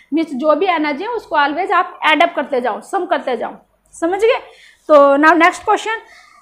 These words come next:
नेक्स्ट क्वेश्चन है क्वेश्चन नंबर सिक्सटी फ़ोर। इसमें देखो, अ, ये हाइड्रोजन एटम से रिलेटेड है, या तो आप इसको, इसके आंसर को डायरेक्ट याद रखो या फिर मैं अभी करवाऊंगी। तो क्वेश्चन है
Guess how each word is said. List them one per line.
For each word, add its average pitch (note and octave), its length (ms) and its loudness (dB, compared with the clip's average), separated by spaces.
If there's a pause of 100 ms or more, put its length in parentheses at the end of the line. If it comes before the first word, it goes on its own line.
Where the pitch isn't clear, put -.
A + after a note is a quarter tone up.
नेक्स्ट D#4+ 280 2
क्वेश्चन G#4+ 340 -6
है A#4+ 80 -4
क्वेश्चन F#4 380 -2
नंबर G4+ 180 -6
सिक्सटी G#4 440 -4
फ़ोर। E4+ 300 -2 (240)
इसमें D#4+ 300 -4
देखो, G4 240 -4
अ, D4+ 320 -4
ये C#4+ 220 -2
हाइड्रोजन F#4+ 580 -2
एटम D#4+ 280 -2
से F#4 120 -6
रिलेटेड E4 420 -4
है, G#4 100 -2
या C#4+ 200 0
तो C#4+ 120 -6
आप D#4 220 -2
इसको, D#4 560 -6 (300)
इसके D#4+ 220 -6
आंसर C#4+ 300 -4
को E4+ 140 -4
डायरेक्ट C4 400 0
याद C4+ 300 -2
रखो G#4+ 300 -6 (280)
या D4 160 2
फिर F4 180 -4
मैं F4+ 140 -2
अभी D#4 320 -2
करवाऊंगी। D#4 600 0 (280)
तो D4 180 0 (160)
क्वेश्चन E4+ 340 -6
है B4 60 -6